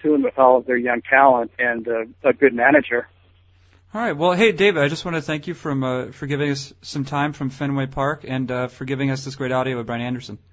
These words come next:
Speaker 1: No, fantastic, Carson. And, uh, the listeners may be interested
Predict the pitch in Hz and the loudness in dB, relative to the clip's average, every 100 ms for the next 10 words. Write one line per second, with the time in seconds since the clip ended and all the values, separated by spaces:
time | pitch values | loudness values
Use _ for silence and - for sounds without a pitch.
0 | _ _ _ _ _ _ _ _ _ _ | _ _ _ _ _ _ _ _ _ _
1 | 190 151 160 147 156 156 - 147 - 131 | 4 6 6 6 6 4 4 -2 2 2
2 | 131 135 135 147 135 139 135 131 135 151 | 2 -2 -2 2 4 6 6 4 4 4
3 | - 175 151 139 123 147 143 143 143 143 | 4 4 4 4 4 4 6 4 4 2
4 | 139 143 | 2 2